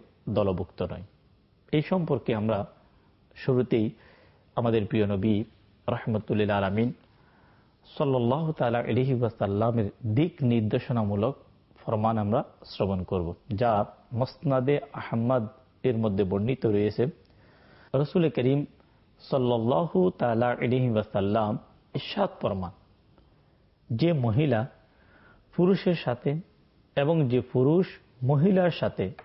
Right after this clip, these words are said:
সামঞ্জস্যতা অবলম্বন করে, সে আমাদের দলভুক্ত নয়।"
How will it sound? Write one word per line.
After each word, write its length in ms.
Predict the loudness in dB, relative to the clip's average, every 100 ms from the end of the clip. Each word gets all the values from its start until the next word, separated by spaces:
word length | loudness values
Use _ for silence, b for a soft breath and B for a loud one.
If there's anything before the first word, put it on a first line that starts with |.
| -20
সামঞ্জস্যতা 1040 | -6 -2 0 0 0 -2 0 -2 0 -2 -2 -10 _ -2
অবলম্বন 600 | 2 2 0 0 0 0
করে, 200 | 0 -2 -6 B B B B -14
সে 180 | -4 -2
আমাদের 340 | 0 0 0 -4 -20 _ _ _
দলভুক্ত 560 | -2 0 0 -4 -6 -6
নয়।" 160 | -6